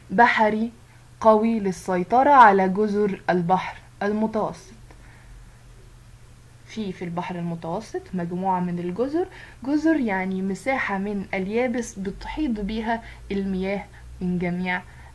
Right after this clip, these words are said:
الجهات. طيب، وأقام أول وأقدم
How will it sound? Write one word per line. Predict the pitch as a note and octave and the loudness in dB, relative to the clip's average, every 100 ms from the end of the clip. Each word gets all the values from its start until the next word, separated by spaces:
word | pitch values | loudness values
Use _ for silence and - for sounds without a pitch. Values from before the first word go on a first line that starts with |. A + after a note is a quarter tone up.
| - | -2
الجهات. | A3 F#3 E3+ E3+ - - - - - - | -2 -2 -6 -8 -14 -20 -20 -20 -20 -12
طيب، | - - - | -10 -10 -8
وأقام | G3 - - - D4 C4+ C4 B3+ - - | 2 2 4 8 8 10 4 2 -6 0
أول | C4+ C4+ A3+ G#3+ | 2 2 0 0
وأقدم | G3 A3+ A3 G3+ G#3 | 2 2 2 -2 -2